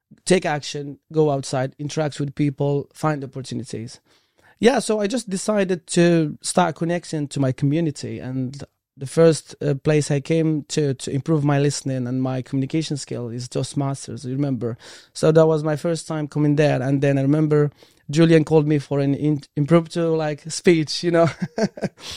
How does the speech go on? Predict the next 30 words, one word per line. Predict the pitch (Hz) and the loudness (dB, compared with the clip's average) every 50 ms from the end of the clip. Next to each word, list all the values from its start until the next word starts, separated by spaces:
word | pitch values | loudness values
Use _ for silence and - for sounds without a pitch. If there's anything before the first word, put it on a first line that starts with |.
| - - - _ - | -14 -16 -18 _ -4
So | - - 202 202 208 214 | 2 4 6 6 6 6
I | 190 190 190 | 6 6 4
stood | 185 - - - 240 240 196 220 | 4 2 0 -4 -2 -2 0 0
up | 196 165 - | 0 0 0
in | 190 175 | -2 -2
front | 165 175 175 175 165 170 | -2 -4 -4 -4 -2 -4
of, | 160 143 | -2 0
like, | 156 151 147 151 147 - - _ _ _ _ _ _ _ _ - | 0 0 0 0 -4 -8 -18 _ _ _ _ _ _ _ _ -4
English | - 151 143 151 151 - - | -2 0 0 0 -2 -4 -4
people, | - 196 214 214 - - 120 | -4 -4 -4 -2 -2 -4 -4
and | 113 123 | -2 -2
I | 131 | -2
was | 131 135 147 | -2 -4 -4
like, | 156 160 _ _ _ _ _ - | -8 -10 _ _ _ _ _ -8
"Am | 156 165 | -6 -6
I | 170 180 180 | -4 -4 -4
going | 160 160 180 190 180 | -6 -6 -8 -8 -8
to | - - | -10 -12
talk | - - 208 214 202 - - | -12 -8 -8 -8 -6 -6 -6
in | 175 | -8
front | - 170 165 160 | -8 -8 -12 -12
of | - 156 - | -12 -12 -12
English | 175 160 165 170 170 - - | -12 -10 -10 -12 -14 -14 -10
people? | - 220 233 254 226 - - 120 - - | -8 -6 -6 -6 -6 -6 -8 -8 -8 -6
Um, | - 147 160 170 170 - - _ _ | -4 -4 -2 -2 -4 -6 -12 _ _
my | - 180 175 | -4 -2 -2
third | - - - 262 277 269 | 0 2 2 2 2 2
language | 277 269 277 247 240 226 208 165 - - - | 0 -2 -2 -2 -4 -4 -6 -8 -10 -10 -8
is | - 175 160 | -6 -4 -2
English. | 190 226 285 302 277 233 196 160 - - | 0 0 0 2 2 0 0 -2 -2 -4